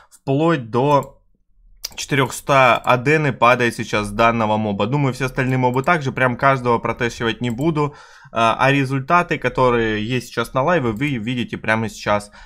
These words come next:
с-, перед своими глазами. Ну, а я думаю, что мы можем отправляться дальше, тестить другие локации. А на очереди у нас Д В, так как сейчас выходной день, то у нас здесь появляются драконы, да, которые нужны для квеста на Дитунса. Ну, давайте просто попробуем побить и посмотрим вообще на результат.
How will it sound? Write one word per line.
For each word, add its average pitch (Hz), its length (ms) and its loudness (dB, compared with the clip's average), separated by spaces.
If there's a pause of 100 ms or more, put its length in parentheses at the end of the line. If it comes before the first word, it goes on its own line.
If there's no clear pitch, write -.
(220)
с-, 117 220 -6
перед 139 320 -2
своими 117 340 0
глазами. 104 560 0 (420)
Ну, 190 200 4
а 165 80 4
я 151 100 2
думаю, 143 300 -2
что 143 160 -4
мы 139 100 2
можем 131 300 0
отправляться 127 560 -2
дальше, 160 340 -2
тестить 123 360 -6
другие 113 260 -6
локации. - 580 -6 (840)
А 185 60 0
на 175 140 2
очереди 147 340 0
у 147 60 0
нас 135 180 0
Д 139 140 0
В, 180 180 2
так 139 160 0
как 120 160 -8
сейчас - 300 -2
выходной 127 420 -4
день, 151 240 -4
то 123 80 -4
у 113 40 0
нас 113 160 -2
здесь 104 120 -12
появляются 110 560 -4
драконы, 165 640 -2
да, 160 240 0
которые 131 400 -2
нужны 123 300 -2
для 117 160 -4
квеста 117 340 -4
на 113 140 -4
Дитунса. 117 320 -6
Ну, 175 120 -4
давайте 160 300 0
просто 139 300 -6
попробуем 131 480 -2
побить 139 500 -4
и 143 80 -2
посмотрим 120 520 -4
вообще 107 200 -6
на 110 140 -4
результат. 110 560 -6